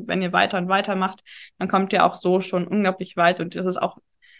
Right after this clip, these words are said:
nicht relevant davon. Also klar, in einer Großstadt geht's vielleicht ein bisschen schneller, aber das ist auch in einer kleinen Stadt oder auf dem Dorf nicht unmöglich. Ihr müsst einfach euch dafür öffnen und ja, euch darauf konzentrieren und aktiv handeln. Und von,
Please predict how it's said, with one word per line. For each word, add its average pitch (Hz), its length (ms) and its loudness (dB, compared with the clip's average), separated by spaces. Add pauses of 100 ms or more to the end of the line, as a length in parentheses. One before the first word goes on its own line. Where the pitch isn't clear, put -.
(340)
nicht 226 320 2
relevant 202 460 6
davon. 196 400 4
Also 185 200 2
klar, 208 280 4
in 196 80 0
einer 180 80 2
Großstadt 202 380 0
geht's 190 180 0
vielleicht 190 160 -4
ein - 40 -12
bisschen 202 220 -4
schneller, 214 340 0
aber 190 220 6
das 190 140 -2
ist 185 180 -2
auch 196 160 2
in 196 80 -2
einer 185 120 -2
kleinen 196 320 2
Stadt 190 240 -4
oder 180 180 -2
auf 185 80 -8
dem 185 140 -4
Dorf 180 240 -2
nicht 175 180 -6
unmöglich. 170 480 -6
Ihr 170 80 -8
müsst 175 260 -6
einfach 185 280 -4
euch 175 200 -2
dafür 180 280 -6
öffnen 190 420 2
und 170 360 -8
ja, 175 140 0
euch 175 120 -4
darauf 175 260 -4
konzentrieren 175 600 -6
und 170 120 -4
aktiv 185 400 -2
handeln. 170 500 -2
Und 175 140 -4
von, 170 300 -2